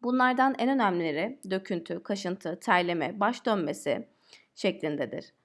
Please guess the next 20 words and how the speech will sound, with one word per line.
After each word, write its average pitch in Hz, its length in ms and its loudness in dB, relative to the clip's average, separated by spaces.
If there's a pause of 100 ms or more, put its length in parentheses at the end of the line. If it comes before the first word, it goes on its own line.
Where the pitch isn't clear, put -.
(140)
Bunun 330 260 4
dışında 214 420 0
alerjik 220 480 0
reaksiyonlarda 202 640 2
görülebilir. 165 680 -4 (220)
Bu 269 120 0
alerjik 247 420 2
reaksiyonlar 190 680 -2
bazen 208 280 6
oldukça 190 420 -2
ciddi 180 260 -6
seviyelere 165 520 0
gelebilir. 135 520 -6 (560)
Dilde 247 260 2
şişlik, 208 580 -6
dudaklarda 196 580 4
şişlik, 170 560 -8 (480)
soluk 247 340 -2
borusunda 240 480 0
şişme, - 460 -6